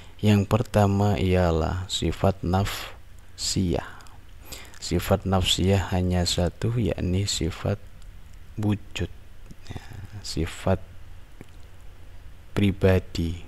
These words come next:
kepribadian, kedirian Allah. Sifat yang mau tidak mau harus ada, ya, harus ada.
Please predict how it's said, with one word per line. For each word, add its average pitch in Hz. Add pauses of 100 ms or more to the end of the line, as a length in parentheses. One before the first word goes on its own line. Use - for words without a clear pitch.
kepribadian, 87 (240)
kedirian 92
Allah. 90 (880)
Sifat 101
yang 107 (480)
mau 101
tidak 95
mau 95 (460)
harus 90
ada, - (960)
ya, - (880)
harus 92
ada. 101